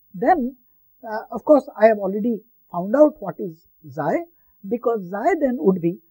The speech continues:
simply obtained by taking a bitwise X O R of the first input and the second input. Now, of course, you realize that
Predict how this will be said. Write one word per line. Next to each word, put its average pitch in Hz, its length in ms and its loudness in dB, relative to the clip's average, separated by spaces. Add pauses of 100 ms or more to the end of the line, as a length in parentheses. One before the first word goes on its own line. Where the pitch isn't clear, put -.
(160)
simply 277 500 0
obtained 233 460 2
by 202 140 -8 (160)
taking 190 420 -4 (460)
a 220 40 -6
bitwise 285 720 2
X - 260 -18
O 226 160 0
R - 40 -18 (600)
of 214 120 -8
the 233 200 0
first - 260 -6 (480)
input 285 320 -4 (160)
and 185 260 -12
the 320 80 -12
second 135 340 -20
input. - 240 -20 (920)
Now, 311 240 2 (400)
of - 140 -8
course, 480 220 4
you 311 120 8
realize 254 480 8 (520)
that 240 220 4